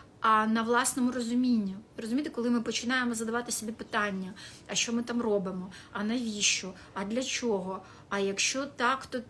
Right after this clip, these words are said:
ч-, тому ж, чому ж тоді ось так, а якщо нам казали, то де ж, розумієте? Тобто це, м, е, коли звільняється розум, е, він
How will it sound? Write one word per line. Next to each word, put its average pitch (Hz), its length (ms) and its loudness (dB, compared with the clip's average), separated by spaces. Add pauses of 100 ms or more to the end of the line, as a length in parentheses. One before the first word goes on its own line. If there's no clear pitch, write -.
ч-, - 260 -4
тому 240 320 4
ж, - 200 -2 (200)
чому 240 300 4
ж - 140 -2
тоді 247 240 0
ось - 300 2
так, 202 460 2 (280)
а 202 80 -2
якщо 202 360 2
нам 277 200 4
казали, 269 600 6
то 262 180 -4
де 240 300 6
ж, - 240 2
розумієте? 233 580 0
Тобто 247 300 -2
це, 214 380 2 (420)
м, 214 140 0
е, 208 640 -2 (100)
коли 226 200 2
звільняється 214 720 2
розум, 254 520 0
е, 202 120 0
він 214 400 0